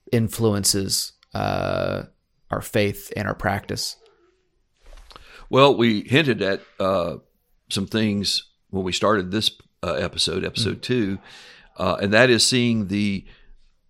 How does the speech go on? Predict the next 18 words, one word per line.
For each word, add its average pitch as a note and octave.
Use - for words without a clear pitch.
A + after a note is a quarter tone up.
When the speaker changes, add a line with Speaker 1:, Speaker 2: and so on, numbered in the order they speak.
Speaker 2:
consistency -
Speaker 1:
Mm. G2+
Speaker 2:
of F#2+
God's G#2+
revealed G2+
purpose. -
Um, F2
when G2
we G#2
get G2+
into, G2
for G2
example, F#2+
the F2+
original, F#2+
uh, F2+
covenant G2+
of, F2